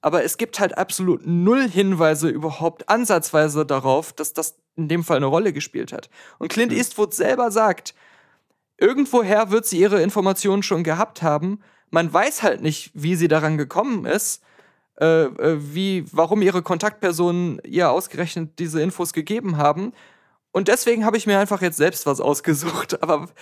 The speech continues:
Speaker 1: dass er ausgerechnet an diesen pikanten Weg wählt, äh, keine Ahnung, also kann man sich nur an den Kopf fassen.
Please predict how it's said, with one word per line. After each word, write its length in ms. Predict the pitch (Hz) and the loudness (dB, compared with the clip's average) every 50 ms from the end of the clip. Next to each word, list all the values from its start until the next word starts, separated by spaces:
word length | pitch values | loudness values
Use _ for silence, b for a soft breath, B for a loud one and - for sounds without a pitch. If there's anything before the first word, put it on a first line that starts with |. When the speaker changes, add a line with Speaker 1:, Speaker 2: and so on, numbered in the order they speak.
| B B B B B B | B B B B B B
Speaker 1:
dass 120 | 180 196 196 | 0 2 4
er 120 | 185 160 | 4 4
ausgerechnet 580 | 180 240 - - 196 - 214 208 - 226 180 190 | 2 2 0 -2 -4 -2 -2 -2 -2 -2 -2 -2
an 100 | 175 170 | 0 0
diesen 280 | 196 233 220 233 226 | 0 0 0 -2 -2
pikanten 960 | - 226 196 - - 208 202 214 - - 190 190 190 190 190 180 - - - - _ | -2 -4 -6 -4 -2 -2 -2 -2 -2 -4 -2 -2 -2 -2 -2 -6 -8 -14 -18 -20 _
Weg 460 | - 160 151 196 233 254 - - 147 | -10 -4 -2 -2 -2 -2 -6 -6 -2
wählt, 480 | 139 151 156 165 185 208 - - - - | 2 2 2 2 2 -2 -4 -6 -12 -8
äh, 340 | - 180 175 180 180 170 175 170 _ - | -6 -4 -2 -2 -2 -2 -4 -6 _ -16
keine 340 | - - - 190 190 196 202 | -14 -12 -10 -6 -2 0 0
Ahnung, 260 | 220 202 165 151 139 135 | 2 2 0 0 -2 -4
also 340 | 151 147 151 147 147 143 143 143 | -4 -4 -2 -2 -2 -2 -4 -4
kann 140 | - 185 175 | -4 -2 -2
man 100 | 190 180 | -2 -2
sich 80 | 202 | -2
nur 80 | 185 196 | -2 -2
an 60 | 196 | -2
den 100 | 196 196 | -2 -2
Kopf 220 | 190 - 233 - - | -4 -6 -8 -8 -4
fassen. 340 | - 139 139 - 143 139 | -4 -4 -4 -4 -8 -12